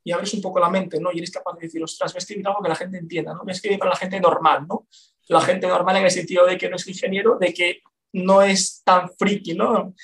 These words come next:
En ese sentido, pues, pues creo que da muchas op-, abre muchas puertas, abre muchas opciones, ¿no? Cuando sabes expresarte por escrito.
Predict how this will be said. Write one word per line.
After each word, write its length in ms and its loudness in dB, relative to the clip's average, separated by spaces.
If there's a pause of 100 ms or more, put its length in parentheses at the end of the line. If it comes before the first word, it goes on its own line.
(580)
En 120 -2
ese 180 -2
sentido, 400 -2
pues, 680 -2
pues 220 -2
creo 220 4
que 680 0
da 120 0
muchas 260 0
op-, 120 -6 (160)
abre 180 2
muchas 320 -4
puertas, 320 -2
abre 140 -6
muchas 200 -2
opciones, 460 -6
¿no? 200 -4 (320)
Cuando 160 -2
sabes 240 -2
expresarte 500 -6
por 140 -2
escrito. 460 -6